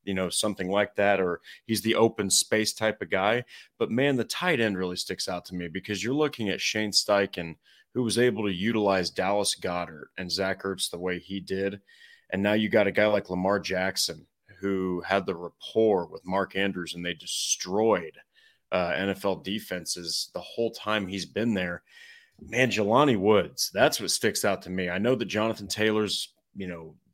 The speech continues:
the best running back that Lamar's ever had, if in this hypothetical sense this happens. But man, Jelani Woods and his athleticism, his sheer <laughs> size, that's what I would love to see, is just what he would do with Lamar Jackson, who knows he loves to throw to the tight ends.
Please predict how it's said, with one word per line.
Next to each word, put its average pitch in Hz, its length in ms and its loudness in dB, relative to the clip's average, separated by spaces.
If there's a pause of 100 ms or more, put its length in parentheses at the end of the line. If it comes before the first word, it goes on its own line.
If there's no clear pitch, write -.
(120)
the 92 80 -6
best 104 280 2
running 107 220 2
back 104 240 2
that 98 100 -8
Lamar's 98 380 -2
ever 92 140 -6
had, 98 480 -2 (420)
if - 340 0
in 101 160 -2
this 101 160 -4
hypothetical 98 640 -2
sense 101 280 -4
this - 120 -4
happens. 127 380 4
But 87 120 -2
man, 117 280 0
Jelani 123 420 0
Woods 110 400 4
and 98 180 -8
his 104 220 -4
athleticism, 101 720 -4
his 92 140 -12
sheer 110 280 -2
<laughs> - 0 -
size, - 520 0 (500)
that's 160 240 4
what 113 120 4
I 110 120 8
would 98 160 2
love 98 240 -2
to 90 80 -6
see, 98 400 -2
is 92 240 -8
just - 300 -6
what 98 160 0
he 98 120 -6
would 90 220 -8
do 95 220 -4
with 90 200 -8
Lamar 90 300 -2
Jackson, 95 460 -2
who 90 160 -12
knows 107 400 2
he 120 100 -2
loves 117 340 2
to 110 80 -12
throw 110 220 -2
to 107 60 -4
the 101 100 -6
tight 107 300 0
ends. 110 420 -2